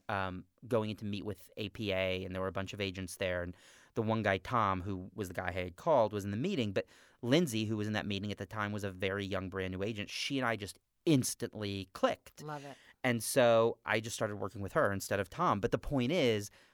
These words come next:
Speaker 1: I just used my own relationships and made those calls, and I had very good rapport and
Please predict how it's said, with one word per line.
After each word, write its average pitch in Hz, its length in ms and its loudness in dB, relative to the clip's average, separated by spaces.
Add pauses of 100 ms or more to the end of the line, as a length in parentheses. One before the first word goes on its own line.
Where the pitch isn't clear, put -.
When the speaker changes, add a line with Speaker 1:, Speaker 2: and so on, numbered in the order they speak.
(720)
Speaker 1:
I 123 100 8
just 127 180 -4
used 113 180 -2
my 107 140 0
own 101 100 0
relationships 98 600 -4
and 92 100 -6
made 90 160 -6
those 92 140 -4
calls, 92 340 -4
and 95 100 -6
I 92 40 -4
had 90 320 -4 (280)
very 92 240 -6
good 90 340 -6 (180)
rapport 90 640 -6
and 92 160 -6